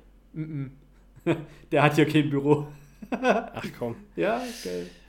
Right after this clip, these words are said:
Speaker 2: Ja, es war ganz, war ganz lustig, die, äh, die Geschichte, was, <laughs> was die da gemacht haben.
Speaker 1: Und vor allem
Speaker 2: Äh.
Speaker 1: der Hessische Rundfunk trennt sich nicht von dem Typen.
Speaker 2: Nee, klar nicht, weil das ja auch den Leuten wurscht ist. Und wer hat schon das, äh, was war das, Z D F Neo?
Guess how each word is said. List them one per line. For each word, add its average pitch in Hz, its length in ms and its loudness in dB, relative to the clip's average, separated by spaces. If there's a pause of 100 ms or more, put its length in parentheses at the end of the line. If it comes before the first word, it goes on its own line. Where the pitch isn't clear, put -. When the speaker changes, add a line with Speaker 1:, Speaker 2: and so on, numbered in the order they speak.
(140)
Speaker 2:
Ja, 117 80 -2
es 135 160 0
war 147 120 4
ganz, 147 300 0
war 139 240 2
ganz 139 380 0
lustig, 156 460 -4
die, 113 320 -2 (640)
äh, 110 380 -4
die 117 140 -12
Geschichte, 120 480 -6
was, 117 180 -4 (180)
<laughs> 131 160 -4
was 147 140 0
die 147 160 2
da 156 180 2
gemacht - 420 -4
haben. 107 140 -6 (540)
Speaker 1:
Und 156 100 -2
vor 180 80 4
allem 185 200 4
Speaker 2:
Äh. - 40 -2
Speaker 1:
der 170 120 6
Hessische 175 340 4
Rundfunk 170 580 2
trennt 147 220 0
sich 156 180 -8
nicht 240 140 -6
von 147 120 -4
dem 131 160 -6
Typen. 131 340 -8 (1500)
Speaker 2:
Nee, 120 140 4
klar 151 260 6
nicht, 170 160 4
weil 127 120 4
das 131 160 -2
ja 131 80 4
auch 131 100 2
den 120 200 -2
Leuten 117 300 -2
wurscht 160 280 0
ist. 113 100 -2
Und 113 160 0
wer 117 120 2
hat 135 160 0
schon 123 480 0
das, 120 260 -4
äh, 117 200 -4
was 139 200 -4
war 151 80 2
das, 139 120 -2
Z 127 200 -4
D 123 120 0
F 123 160 -6
Neo? 127 380 -2